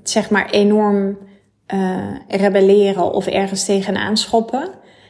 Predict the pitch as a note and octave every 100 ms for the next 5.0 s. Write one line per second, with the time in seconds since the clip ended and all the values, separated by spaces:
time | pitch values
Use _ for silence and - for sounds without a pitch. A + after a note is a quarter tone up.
0 | _ - G#3+ A3+ A3+ F#3+ F#3+ G#3+ B3 -
1 | F#3 F#3+ - - G3+ F#3+ - - A3+ -
2 | G3+ G3 G3+ G3+ F#3+ F#3+ - C#4+ D4+ -
3 | G#3 F3 F3 - G3+ F#3+ A#3 A#3+ - G3+
4 | G3 F#3+ F3+ - A3+ A#3 G#3 F3 F#3